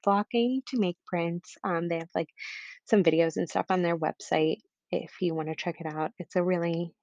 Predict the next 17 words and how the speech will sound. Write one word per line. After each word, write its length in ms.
interesting 460
process, 760
and 540
they 120
use 640
organic 720
and 260
circular 540
f-, 160
fibers 800
and 480
materials 580
like 260
organic 420
cotton, 800
linen, 440
hemp, 440